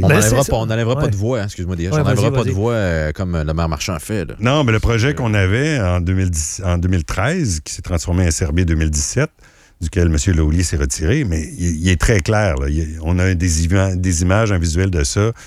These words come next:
Speaker 3: Il y a deux voies, deux voitures de chaque côté. Et au centre, t'as les voies de bus qui permettent de ne pas avoir d'in-, de, d'interférence, là. C'est ça, quand tu fais la voie réservée, comme ils font présentement, c'est un maintien de part modale. Donc, on va rester à cinq pour cent. On,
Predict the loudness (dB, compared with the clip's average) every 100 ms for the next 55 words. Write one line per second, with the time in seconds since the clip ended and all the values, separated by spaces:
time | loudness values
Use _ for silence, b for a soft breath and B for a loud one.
0 | B 2 2 4 2 2 0 0 -2 0
1 | 0 -2 -2 -2 -2 -4 -4 -4 -2 -2
2 | 2 2 2 0 0 -2 -4 -2 0 2
3 | 2 0 0 -2 -4 B B B -6 0
4 | 2 2 0 0 2 2 0 0 0 0
5 | 0 0 0 0 -2 -6 B B B -2
6 | -2 -2 0 0 -2 -4 -4 -4 -2 -2
7 | -2 -6 -2 0 2 2 0 0 0 -2
8 | -2 -2 -2 -2 0 -2 -2 0 -2 -2
9 | B B B -2 2 4 2 2 0 -2
10 | -2 0 0 0 -2 -2 -6 -10 -6 -2
11 | 0 0 0 0 -2 -2 -4 -2 -2 -2
12 | -2 -2